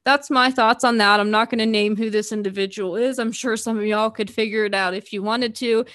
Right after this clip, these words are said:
Uh, do not, if you do figure out who it is, don't harass them. Don't, you know, give it any attention. Don't even name them, because that's <laughs> exactly what they crave. Um, but I just wanted that story to kind of be <laughs> out there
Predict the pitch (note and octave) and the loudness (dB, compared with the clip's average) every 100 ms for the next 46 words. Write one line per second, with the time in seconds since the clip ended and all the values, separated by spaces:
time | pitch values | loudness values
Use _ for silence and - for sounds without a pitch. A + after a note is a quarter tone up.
0 | - - - G#3 G3 D4+ D4 C#4 C4 C4 | -20 -14 -4 -2 -2 -4 -2 0 2 0
1 | C4 C#4 D4 A#3 A#3+ B3 C4+ B3+ B3 B3 | -2 -4 -2 -2 -4 -4 -4 -4 0 0
2 | B3 C4 B3 B3 B3+ - - - - F#4+ | 0 -2 0 0 0 -6 -20 -16 -6 -4
3 | F#4 C4+ G#3 G3 G#3 A3 - A3+ A3+ A#3+ | -2 -2 0 0 -2 -4 -6 -6 -6 -8
4 | - C4+ D4 - _ - A#3+ A#3 A3 B3 | -6 -4 -4 -8 _ -10 -6 -4 -4 -4
5 | A#3 A#3 A3+ A3+ G#3+ - A#3 A3+ C4 B3+ | -2 -2 -2 -2 -4 -4 -6 -4 -6 -2
6 | C4 C#4 C4+ C4 A3+ A3+ A3+ A#3+ A3 F3 | -2 -4 -4 -4 -2 0 -2 -2 -2 -2
7 | F#3+ A3+ - G#3 G#3 A3+ B3 C4 A#3 A3+ | -6 -8 -8 -6 -4 -4 -2 -2 0 0
8 | A#3 B3+ C4 B3 A#3 A#3+ A3 G#3+ G#3+ - | 0 -2 -2 0 0 0 0 0 -4 -4
9 | G3 F3+ A2+ E3 C4 - - - _ _ | -2 0 -2 -4 -8 -10 -20 -20 _ _
10 | - G#3 G3 F#3+ F#3+ A#3+ B3+ D4+ D4+ C4 | -2 0 0 -2 -2 0 0 -2 -2 0
11 | B3 A3 G#3 E3 - A#3 A#3 A3+ - A#3 | 0 0 0 -2 -4 -2 0 -2 -4 -4
12 | A3 G3 G3+ B3+ C#4+ - A3+ A#3 | -2 -2 0 0 -2 0 2 2